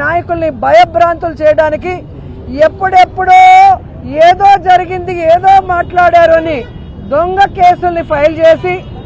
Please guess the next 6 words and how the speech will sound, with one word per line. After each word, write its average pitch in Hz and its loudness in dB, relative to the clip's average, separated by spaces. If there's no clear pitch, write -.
కొంతమంది 359 -2
పెయిడ్ 370 2
ఆర్టిస్టులతో 330 -2
కేసులు 339 0
పెట్టించి 330 -4
ఈరోజు 349 2